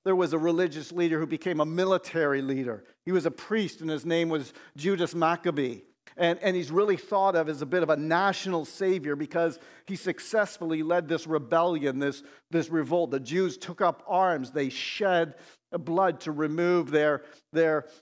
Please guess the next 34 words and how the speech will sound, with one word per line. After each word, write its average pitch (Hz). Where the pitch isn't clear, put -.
uh, 147
their 165
occupiers. 147
They, 147
they 165
booted 196
them 202
out 190
of 170
the, 160
the, 175
the 160
pagans 180
out, 170
uh, 170
uh, 156
who 170
had 160
taken 196
over 175
and, 160
and 156
desecrated 180
their 139
temple, 170
and 165
they 165
restored 165
worship. 175
In 151
fact, 175
that 180
is 165
where 180